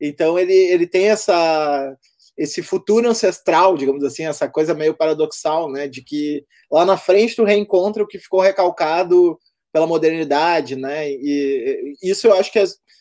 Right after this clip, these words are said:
isso eu vejo no funk com uma, uma potência, pra além da potência, digamos assim, relacionada com o corpo, sexualidade e tal, uma potência formal do ponto de vista musical,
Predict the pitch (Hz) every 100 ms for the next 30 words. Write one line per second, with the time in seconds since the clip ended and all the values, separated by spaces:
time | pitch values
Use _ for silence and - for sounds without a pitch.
0 | _ _ _ _ _ 214 254 320 214 220
1 | 262 247 214 - 202 254 302 180 165 165
2 | 165 160 151 151 151 165 165 165 202 208
3 | 175 147 135 _ _ - 165 165 196 262
4 | 226 185 180 175 190 185 151 147 143 139
5 | 135 151 143 147 143 160 147 135 139 139
6 | 147 147 151 - 139 - 175 202 185 127
7 | - - 147 139 127 127 170 139 127 151
8 | 196 - _ - _ - 151 147 180 196
9 | 208 226 214 214 190 185 226 175 147 147
10 | 139 156 165 156 160 170 147 151 220